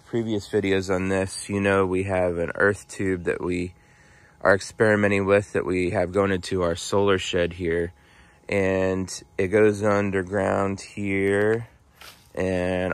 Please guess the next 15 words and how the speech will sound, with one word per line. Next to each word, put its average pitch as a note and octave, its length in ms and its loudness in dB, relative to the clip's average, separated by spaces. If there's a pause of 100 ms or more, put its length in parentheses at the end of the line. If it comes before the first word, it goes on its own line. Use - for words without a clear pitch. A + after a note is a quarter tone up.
all G2 320 6
the G2+ 140 0
way G2 320 2 (100)
out F#2+ 460 0
down F#2+ 640 0 (600)
around G#2 440 6
there G2+ 180 4
somewhere. G2 840 0 (520)
And G2 520 0
so G2+ 180 2
we, F#2 320 0 (120)
we F#2 180 -2
pull C3+ 480 4
air A2+ 280 6
in G#2 640 2